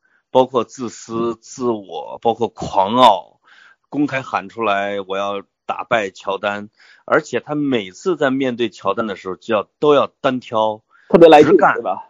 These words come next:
Speaker 2: 啊。
Speaker 1: 对，我作为一个中国的这种农村孩子少年，看到科比就是对老一辈天神，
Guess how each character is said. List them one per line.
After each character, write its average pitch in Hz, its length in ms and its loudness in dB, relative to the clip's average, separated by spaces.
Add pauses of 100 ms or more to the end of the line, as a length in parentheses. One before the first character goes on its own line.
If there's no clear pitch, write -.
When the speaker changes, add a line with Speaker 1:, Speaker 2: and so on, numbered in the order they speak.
Speaker 2:
啊。 113 300 -4
Speaker 1:
对， 190 260 2
我 147 120 0
作 208 180 -2
为 196 140 2
一 208 40 -8
个 185 140 -4
中 240 320 -6
国 110 240 -2
的 98 340 -4
这 123 120 -12
种 90 320 -12 (160)
农 139 200 -2
村 175 240 -4
孩 101 220 -2
子 104 100 -10
少 113 340 -2
年， 87 400 -12 (460)
看 151 200 -2
到 135 140 0
科 170 300 -6
比 98 240 -10
就 104 120 -8
是 113 80 -8
对 139 240 0
老 123 320 -6
一 147 100 0
辈 151 220 -2
天 170 480 0
神， 104 360 -8